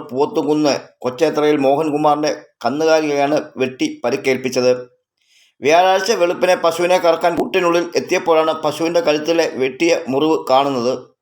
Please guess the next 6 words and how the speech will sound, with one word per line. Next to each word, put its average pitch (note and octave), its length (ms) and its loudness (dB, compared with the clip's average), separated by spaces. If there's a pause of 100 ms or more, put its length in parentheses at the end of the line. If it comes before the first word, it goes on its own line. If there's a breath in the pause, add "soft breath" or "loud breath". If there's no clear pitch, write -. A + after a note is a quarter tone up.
(580)
ബുധനാഴ്ച D#3 440 2
വൈകിട്ട് C#3 460 2
പ്രതി C#3+ 320 -2 (340)
മോഹൻകുമാറിന്റെ D3+ 760 2 (140)
വീടിന്റെ D3+ 360 0
മുറ്റത്തുകൂടി D#3 540 0